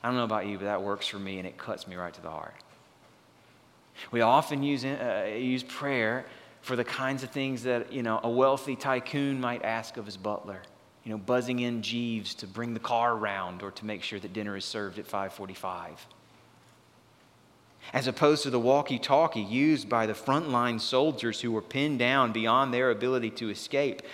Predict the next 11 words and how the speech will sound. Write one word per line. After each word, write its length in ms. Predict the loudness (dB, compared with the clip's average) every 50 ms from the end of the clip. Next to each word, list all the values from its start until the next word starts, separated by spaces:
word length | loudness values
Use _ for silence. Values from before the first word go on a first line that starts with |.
| -16 -8 -4
who 100 | 0 0
were 80 | 0 0
fighting 440 | 0 0 2 2 2 2 2 0
against 280 | 0 0 -2 -4 -4 -2 2
odds 340 | 2 4 4 4 2 0 2
they 160 | 2 2 2
can't 340 | 0 -4 -6 -6 -6 -4 -2
meet 280 | -2 0 0 0 0
on 180 | -2 -2 0 0
their 200 | 0 0 2 0
own, 280 | 0 -2 -2 -4 -6